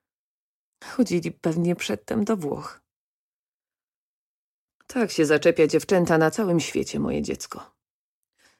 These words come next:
W taksówce nie rozmawiali prawie zupełnie. Miała nawet wrażenie, że ojciec zasnął. Dopiero w domu, kiedy szli po schodach, powtórzył kilka razy.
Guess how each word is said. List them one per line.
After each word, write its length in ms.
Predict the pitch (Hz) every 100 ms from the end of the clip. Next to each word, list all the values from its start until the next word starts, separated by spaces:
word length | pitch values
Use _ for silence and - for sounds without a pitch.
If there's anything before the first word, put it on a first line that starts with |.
| -
W 60 |
taksówce 480 | - 233 - 254 240
nie 120 | 226
rozmawiali 560 | 208 196 202 202 202 196
prawie 400 | 196 185 180 170
zupełnie. 720 | 156 165 143 131 107 - 147 - _ _ _ _
Miała 280 | 160 170 165
nawet 260 | 165 160 160
wrażenie, 440 | 160 160 170 165
że 140 | 151 -
ojciec 340 | 156 165 160
zasnął. 500 | 196 185 - - - - _ _ _ _ - - -
Dopiero 300 | 180 175 247
w 80 | 233
domu, 400 | 175 151 127 117
kiedy 280 | - 143 156
szli 240 | - 180
po 140 | 185 214
schodach, 440 | - 170 165 185
powtórzył 500 | - 170 175 170 160
kilka 340 | 151 143 135 135
razy. 320 | 131 -